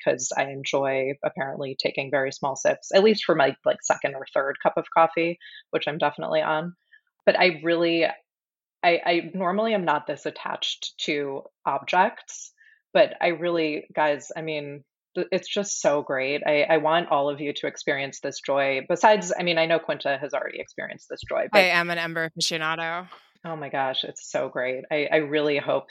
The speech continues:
Speaker 1: that those of you who are interested in this, I, I really hope that you get the sheer joy out of this that I do.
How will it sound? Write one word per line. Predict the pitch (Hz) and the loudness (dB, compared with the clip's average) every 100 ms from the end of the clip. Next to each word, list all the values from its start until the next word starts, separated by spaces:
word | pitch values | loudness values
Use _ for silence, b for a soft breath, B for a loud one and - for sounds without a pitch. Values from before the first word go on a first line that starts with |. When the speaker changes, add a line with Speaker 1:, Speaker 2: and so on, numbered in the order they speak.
| - | 2
Speaker 1:
that | 143 135 - - B B B B B 165 | 2 2 -2 -12 B B B B B -2
those | 165 147 147 | 2 2 0
of | - | -2
you | 139 | -2
who | 143 | 0
are | 143 147 | 0 0
interested | 139 151 - 143 143 | -6 -8 -4 -2 0
in | 139 | 0
this, | 135 135 - - | -2 -2 -6 -4
I, | 151 143 143 | 0 2 2
I | |
really | 147 139 143 139 | 0 0 -2 0
hope | - 139 - | 0 -2 0
that | 143 139 | -4 -2
you | 135 | -2
get | - 131 - | 0 0 2
the | 143 127 _ - | -2 -2 _ -6
sheer | - - 143 139 131 | -2 0 2 2 0
joy | 135 135 131 | 0 2 4
out | 131 | 2
of | 131 123 | 0 -2
this | - - | -4 -2
that | - | 0
I | 73 | 2
do. | - | 2